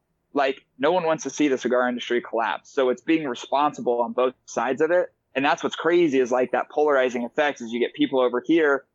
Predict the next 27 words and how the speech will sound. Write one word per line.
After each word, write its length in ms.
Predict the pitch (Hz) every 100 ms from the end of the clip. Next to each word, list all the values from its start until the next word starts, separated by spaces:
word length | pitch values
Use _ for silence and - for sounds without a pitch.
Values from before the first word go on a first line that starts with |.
| _
and 80 | 127
then 60 |
people 260 | 123 123 120
way 200 | 139 147
over 240 | 143 127
here 500 | 123 165 165 127 117 - _ -
that 100 | 135
are 60 | 139
just 320 | 123 127 - 117 -
barking 400 | 139 175 170 131
at 140 | 113
each 200 | 120 -
other 240 | 120 123
the 100 | 123
whole 220 | 123 135 127
time. 320 | 135 139 131
And 60 |
it's 100 | 123
like, 140 | 135 120
what, 240 | 135 185 - _
what 160 | 147 190
is 120 | 220
that 160 | 208 151
doing? 220 | 185 147
That 120 | 131
doesn't 240 | 180 202
serve 220 | 165 185